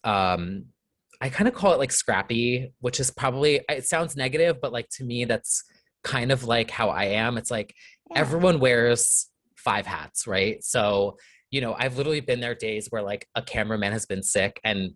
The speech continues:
Speaker 1: someone who is, like, never done a camera before goes in and sits and, like, holds the thing and makes sure that it <laughs> doesn't fall. And so,
Speaker 2: Wow.
Speaker 1: like, w-, I've painted props, I've sat with people, helped them do wigs. Like, everyone kind of can have a hand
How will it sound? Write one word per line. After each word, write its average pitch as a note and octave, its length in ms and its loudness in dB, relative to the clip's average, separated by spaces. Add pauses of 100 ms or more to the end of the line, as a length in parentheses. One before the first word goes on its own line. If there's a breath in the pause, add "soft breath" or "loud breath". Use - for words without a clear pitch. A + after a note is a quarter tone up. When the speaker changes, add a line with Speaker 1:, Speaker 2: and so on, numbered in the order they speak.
Speaker 1:
someone A2 680 0 (400)
who A#2 200 -2
is, A#2 220 0
like, A2 260 -6
never A2 380 2
done A#2 180 0
a A2 40 -4
camera A2 320 -4
before F#2+ 440 -6
goes G2+ 240 2
in G#2+ 100 4
and G#2+ 120 -4
sits - 340 -2
and, G2+ 100 -6
like, G#2 240 -8
holds - 340 6
the A2+ 100 0
thing G#2 360 0
and F#2+ 120 -4
makes G2 200 -4
sure G2+ 240 0
that F#2+ 180 0
it F#2+ 260 -2
<laughs> - 260 -12
doesn't C3+ 440 2
fall. A2+ 440 2 (200 loud breath)
And B3 320 0
so, D#3+ 80 6
Speaker 2:
Wow. D3 60 6
Speaker 1:
like, D3 260 2 (180)
w-, B2+ 180 -10
I've C3 240 0
painted B2 380 -4
props, D3+ 520 2 (280 loud breath)
I've A2+ 140 -2
sat B2 260 0
with C3 120 -8
people, A#2+ 280 -4
helped A2 240 -4
them G#2+ 120 -8
do G2 180 -6
wigs. F3 440 2 (240 loud breath)
Like, C3 220 0
everyone F#3 460 2
kind C3 340 0
of C3 240 2
can B2+ 160 -4
have A2 240 -4
a A2 40 -6
hand G#2 600 -4